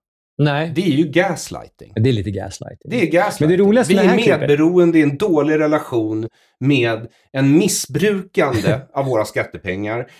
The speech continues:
Speaker 2: och misshandlande partner. Och
Speaker 1: Ja.
Speaker 2: det är public service.
Speaker 1: Så är det.
Speaker 2: Ja.
Speaker 1: Vi, vi, vi, vi, eh,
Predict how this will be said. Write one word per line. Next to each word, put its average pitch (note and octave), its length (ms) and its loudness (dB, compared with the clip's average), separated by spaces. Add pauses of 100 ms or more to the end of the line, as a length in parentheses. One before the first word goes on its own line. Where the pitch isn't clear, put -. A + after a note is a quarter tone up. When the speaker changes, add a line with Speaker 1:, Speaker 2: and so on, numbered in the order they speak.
(240)
Speaker 2:
och D#3+ 280 -2 (240)
misshandlande G#2+ 960 -2
partner. G#2+ 680 -8
Och B2 120 -4
Speaker 1:
Ja. C3+ 160 4
Speaker 2:
det - 60 0
är C#3+ 200 -6
public D#3 200 -8
service. - 420 -10
Speaker 1:
Så F3 120 2
är G#2 140 0
det. G2+ 220 -6
Speaker 2:
Ja. C3+ 120 -2
Speaker 1:
Vi, C3+ 160 2
vi, C#3+ 380 2
vi, C#3+ 420 2
vi, C3+ 360 4
eh, B2+ 200 0